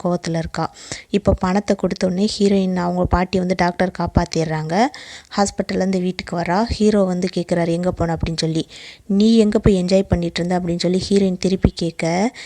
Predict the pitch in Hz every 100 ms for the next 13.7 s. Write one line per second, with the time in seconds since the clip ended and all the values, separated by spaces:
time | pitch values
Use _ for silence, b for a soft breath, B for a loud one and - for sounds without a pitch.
0 | B _ 190 214 208 208 220 196 175 180
1 | 185 175 180 180 175 170 175 175 170 170
2 | 175 165 165 170 196 233 B B - 185
3 | 190 175 180 190 196 190 202 185 180 180
4 | 180 170 - 170 170 185 175 170 170 165
5 | 180 190 190 175 170 - 170 170 165 190
6 | - B B - 190 185 185 175 185 202
7 | 202 - 175 175 165 180 175 185 175 202
8 | 202 185 175 165 165 - 160 180 226 B
9 | B - 180 180 196 196 190 185 175 175
10 | 170 175 185 190 185 190 202 202 202 185
11 | 185 185 202 180 185 185 196 190 175 175
12 | 185 190 175 B B B 180 190 190 196
13 | 214 196 175 175 190 - 190